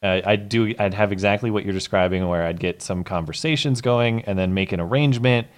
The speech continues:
and they would agree to the arrangement and then ghost on it or not follow up, all that sort of stuff. Th-, the other area I tried was just being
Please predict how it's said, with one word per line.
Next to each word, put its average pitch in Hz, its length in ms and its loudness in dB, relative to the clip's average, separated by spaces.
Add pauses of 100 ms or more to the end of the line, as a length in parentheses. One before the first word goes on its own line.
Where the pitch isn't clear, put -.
(480)
and 113 80 4
they 117 60 6
would 113 100 4
agree 110 320 2
to 123 100 6
the 110 160 2
arrangement 101 500 0
and 98 80 0
then 92 160 0
ghost 90 380 -2
on 90 160 2
it 92 220 0
or 82 480 -4 (180)
not 95 260 -2
follow 85 320 0
up, 80 280 -4
all 90 140 2
that 80 180 -4
sort - 180 -10
of - 60 -14
stuff. 107 320 -8 (760)
Th-, 110 380 -10 (480)
the 131 160 0
other 208 180 2
area 139 380 4
I 117 60 4
tried 127 300 0
was 110 160 0
just 107 300 -4
being 127 400 4